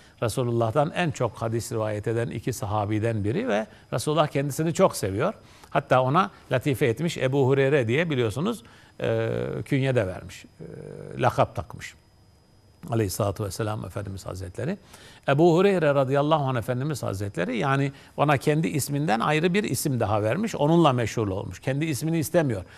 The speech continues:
Resulullah'ın verdiği o ismi istiyor. Onu daha çok seviyor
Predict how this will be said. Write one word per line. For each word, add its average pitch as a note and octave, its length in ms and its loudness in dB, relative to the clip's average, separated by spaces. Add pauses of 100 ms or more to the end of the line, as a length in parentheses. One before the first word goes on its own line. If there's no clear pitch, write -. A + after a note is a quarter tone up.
(120)
Resulullah'ın C#3+ 500 4
verdiği C#3+ 300 4
o D3+ 140 4
ismi C#3+ 300 0
istiyor. F#2+ 380 -6 (680)
Onu D3+ 220 4
daha D#3+ 180 10
çok B2 220 0
seviyor F#2+ 300 -4